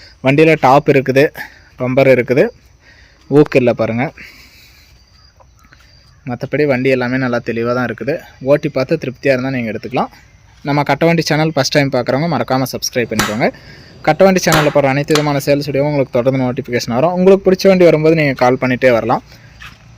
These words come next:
இந்த வண்டியோட ரேட் வந்து நாலு லட்ச ரூபா சொல்றாங்க.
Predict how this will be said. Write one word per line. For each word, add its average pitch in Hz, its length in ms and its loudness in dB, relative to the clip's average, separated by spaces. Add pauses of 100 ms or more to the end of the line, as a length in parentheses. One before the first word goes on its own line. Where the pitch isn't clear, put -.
(160)
இந்த 175 200 4
வண்டியோட 175 400 6
ரேட் 160 240 2
வந்து 160 160 2 (580)
நாலு 156 200 6
லட்ச 151 240 4
ரூபா 160 120 4 (100)
சொல்றாங்க. 135 340 2